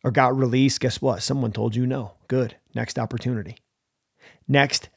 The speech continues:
opportunity. Next pitch. You see, but it's also now or never. When are you gonna make the decision, and then more importantly, take the action to do what is required of you to be the best version of you. It's either now or never.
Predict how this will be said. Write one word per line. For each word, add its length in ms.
opportunity. 760
Next 360
pitch. 520
You 60
see, 140
but 80
it's 140
also 320
now 300
or 100
never. 420
When 280
are 100
you 200
gonna 200
make 460
the 100
decision, 720
and 140
then 120
more 200
importantly, 540
take 340
the 320
action 580
to 100
do 340
what 340
is 140
required 580
of 120
you 260
to 120
be 160
the 100
best 320
version 320
of 120
you. 200
It's 120
either 160
now 240
or 100
never. 360